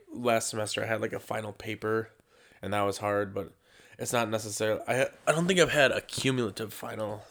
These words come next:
in a long time, which is always nice. Like, this semester I have just the th-,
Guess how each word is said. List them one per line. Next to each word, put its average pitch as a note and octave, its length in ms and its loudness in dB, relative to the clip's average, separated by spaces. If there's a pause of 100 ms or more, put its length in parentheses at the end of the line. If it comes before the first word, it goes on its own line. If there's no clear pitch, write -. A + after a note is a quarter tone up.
in G2+ 440 -10 (1900)
a - 80 -8
long G2+ 320 -2
time, G#2 440 -12 (480)
which A#2 160 -2
is A#2+ 100 2
always G2+ 260 2
nice. G2 480 -8 (560)
Like, G#2 200 -4
this A2 160 2
semester G2+ 420 -2
I G2 40 -2
have G2+ 220 -4
just G2 280 -8 (520)
the A2 80 -2
th-, - 120 -14